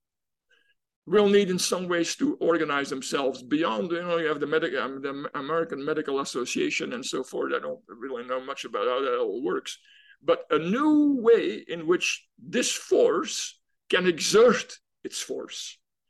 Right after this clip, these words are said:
which it currently cannot because it's too fragmented, too differentiated. Uh, it's, that is really my response to this. So I think, yes, there is going to be need for a new countervailing force.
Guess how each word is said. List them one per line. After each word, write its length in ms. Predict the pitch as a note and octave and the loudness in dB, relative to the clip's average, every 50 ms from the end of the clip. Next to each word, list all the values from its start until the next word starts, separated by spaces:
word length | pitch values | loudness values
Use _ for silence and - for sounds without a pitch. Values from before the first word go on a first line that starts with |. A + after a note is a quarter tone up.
| _ _ _ _ _ _ _ _ | _ _ _ _ _ _ _ _
which 160 | - E3 - | -6 -4 -2
it 180 | F3+ F3 F3 - | -2 -2 0 2
currently 440 | G3+ F#3+ F3+ F3 E3+ - - B2 - _ | 2 2 2 2 -2 -4 -6 -10 -8 _
cannot 360 | - D3+ C#3+ E3 G3+ G3 - | -4 -2 -2 0 -2 -4 -4
because 240 | - - - C#3 - | -4 -6 -6 -6 -8
it's 200 | - - - - | -6 -8 -8 -6
too 160 | - D3 C#3+ | -4 -4 -4
fragmented, 720 | C#3 - C#3 D3 D3 D3 C#3 C#3+ C3+ C3 B2 B2 - - C3+ | -4 -4 -4 -4 -2 -2 -2 -4 -6 -8 -8 -8 -8 -8 -8
too 160 | C3 C3 C3 | -8 -8 -4
differentiated. 960 | A#2 C3 B2+ C3+ C#3 C3 A#2 A#2 - - C#3 C#3 A2+ A2 - - C3 B2+ - - | -4 -6 -6 -6 -8 -8 -8 -8 -8 -6 -6 -6 -6 -8 -8 -10 -10 -10 -8 -10
Uh, 560 | B2+ B2+ A#2 G#2 F#2 - - - D2 D2 - - | -10 -8 -8 -10 -10 -10 -10 -10 -10 -12 -14 -16
it's, 260 | - - - - - _ | -18 -20 -20 -20 -18 _
that 160 | - F3 A3 A3 | -2 2 2 4
is 200 | G#3+ - - F#3+ | 2 2 0 0
really 220 | F#3+ G3 F#3 E3+ | 0 0 0 0
my 200 | E3 E3 D#3+ D#3 | -2 -4 -4 -4
response 640 | D3+ C#3 C#3 - - - - - - - - - - | -2 -4 -4 -6 -8 -10 -10 -10 -10 -10 -12 -14 -14
to 80 | - - | -14 -14
this. 220 | - - - - - | -12 -10 -10 -6 -2
So 160 | F#3 F#3+ F#3 | -2 0 0
I 100 | F#3 - | 0 0
think, 260 | - F#3+ F#3+ G#3+ G#3+ | -2 -4 -4 -4 -4
yes, 500 | A#3 B3 C#4+ - G#3 - - - - - _ _ _ _ _ _ _ _ _ _ _ _ _ _ | -4 -6 -6 -4 -6 -8 -10 -10 -12 -14 _ _ _ _ _ _ _ _ _ _ _ _ _ _
there 160 | B2 C#3+ D#3 | -2 2 4
is 340 | F3+ F#3 F3 - - - - - - | 4 4 4 2 -2 -6 -8 -12 -6
going 300 | F3 F#3 G3+ G#3+ G#3+ G#3 | -2 0 0 0 0 0
to 100 | F#3+ E3 | -2 -2
be 480 | C#3 D#3 D#3+ D#3 D3+ D3+ D3 - - _ _ - | 2 4 4 4 4 2 0 -4 -8 _ _ -12
need 460 | C#3 D3 E3 G3+ B3 C#4+ D4 D4 - - - - | -10 -4 -2 -2 -2 0 -2 -2 -2 -6 -14 -20
for 380 | - - - D#3+ C3+ B2 B2 A#2+ | -20 -12 -4 0 2 2 2 2
a 20 | |
new 480 | C3+ D3 E3+ G#3 A3+ B3 B3+ B3 C#4 C#4 - _ _ | 0 -2 -2 -2 -2 -2 -2 -4 -6 -6 -8 _ _
countervailing 920 | - F#3 F#3 G3+ G3+ G3+ A3 - E3+ C#3+ B2 A2 B2 A#2+ B2+ A#2+ A#2+ B2 B2 | 2 2 4 4 2 0 -2 -4 -6 -8 -4 -2 0 0 0 0 -2 -6 -10
force. 720 | A#2 - - F2 E2 D#2 - - - - - - - - | -12 -12 -12 -12 -12 -14 -16 -18 -18 -16 -16 -16 -16 -18